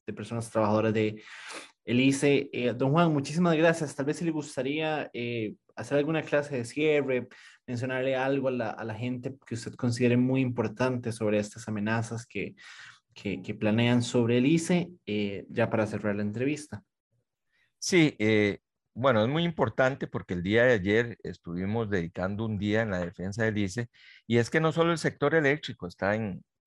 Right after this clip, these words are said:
Speaker 2: está amenazado, también el sector de telecomunicaciones. Eh, actualmente quieren quitarles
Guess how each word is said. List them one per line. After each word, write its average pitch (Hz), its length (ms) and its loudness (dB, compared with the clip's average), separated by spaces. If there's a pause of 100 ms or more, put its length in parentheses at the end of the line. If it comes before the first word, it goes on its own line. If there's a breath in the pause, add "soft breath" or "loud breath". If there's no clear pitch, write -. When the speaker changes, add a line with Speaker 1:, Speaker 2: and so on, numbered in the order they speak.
(460)
Speaker 2:
está 95 280 -4
amenazado, 107 600 2
también 87 320 -2
el 113 100 -4
sector 95 320 -6
de 113 100 -2
telecomunicaciones. 82 1040 -14 (640 loud breath)
Eh, 101 640 2
actualmente 127 1300 2 (140)
quieren 110 280 2
quitarles 120 720 -2